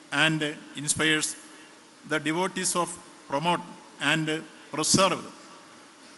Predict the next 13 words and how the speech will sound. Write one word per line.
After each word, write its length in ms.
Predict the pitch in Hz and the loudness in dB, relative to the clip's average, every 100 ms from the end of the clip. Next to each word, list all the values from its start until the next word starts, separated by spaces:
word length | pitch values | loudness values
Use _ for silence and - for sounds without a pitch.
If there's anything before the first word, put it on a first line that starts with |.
| - | -20
sattvic 500 | - 147 156 156 160 131 | -4 2 2 2 -4 -2
values. 680 | 143 143 135 113 - - - - - - - - - | 2 4 4 0 0 -2 -8 -16 -20 -20 -20 -20 -16
For 200 | - 147 | -4 -2
strengthen-, 540 | 147 151 160 165 175 175 | 0 0 0 -2 -4 -6
strengthening 680 | - - 147 165 180 180 165 | -12 -4 0 2 6 6 4
harmony, 580 | - 139 151 147 156 196 - - - - - - - - | 2 4 4 4 2 0 -10 -16 -20 -20 -20 -20 -20 -10
inclusivity 800 | 143 170 175 170 165 160 165 165 160 - - - | -6 -2 0 0 -2 -2 -2 -2 -6 -16 -20 0
and 380 | 139 160 156 156 - 127 | 4 4 4 -2 -6 -6
unity, 600 | 147 165 160 160 156 - - - - - - | -2 0 0 -2 -2 -6 -20 -20 -20 -20 -10
it 160 | 151 143 | -6 2
is 220 | 170 170 | 2 2
necessary 560 | 151 151 175 190 185 165 - - | 0 -2 0 0 0 -4 -8 -4
to 220 | 165 | -4